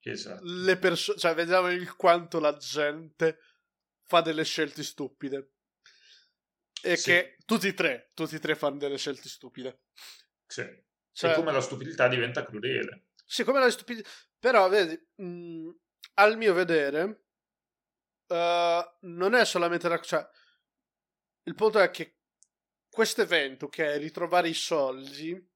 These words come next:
Speaker 2: eh, mette in atto, eh, non solamente la loro stupidità,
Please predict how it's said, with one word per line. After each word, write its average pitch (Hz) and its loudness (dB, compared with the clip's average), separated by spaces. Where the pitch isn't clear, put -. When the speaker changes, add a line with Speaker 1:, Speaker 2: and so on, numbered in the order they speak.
Speaker 2:
eh, 170 4
mette 196 2
in 196 -2
atto, 214 0
eh, 160 -4
non 165 -4
solamente 180 2
la 147 -6
loro 147 -4
stupidità, 135 -12